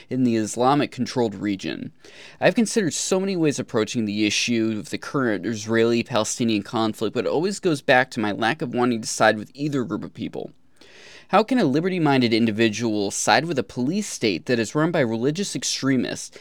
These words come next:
and funded by the military-industrial complex? On the other side, how can I side with a theocratic government run by terrorist organizations whose charter calls for the genocide and destruction of a nation and its people?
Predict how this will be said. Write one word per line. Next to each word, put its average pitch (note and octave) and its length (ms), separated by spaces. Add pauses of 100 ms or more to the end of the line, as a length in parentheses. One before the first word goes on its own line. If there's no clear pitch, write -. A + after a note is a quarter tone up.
(120)
and A#2+ 100
funded A3+ 220
by F3+ 80
the B2 100
military-industrial C#3 1080
complex? - 680 (180)
On B2+ 60
the C#3 80
other F#3+ 160
side, G2 320 (180)
how A#3+ 140
can B3 100
I A#3 40
side G#3+ 180
with F3+ 100
a B2 60
theocratic E3+ 720
government C3 460
run A2+ 160
by A#2 80
terrorist G#3 600
organizations G2 840 (260)
whose D3+ 120
charter A#3 300
calls F#3 240
for - 120
the A#2+ 100
genocide D3+ 640
and A2+ 100
destruction C3+ 600
of A2 100
a A2+ 60
nation A2+ 420
and G2+ 140
its - 100
people? D#3+ 500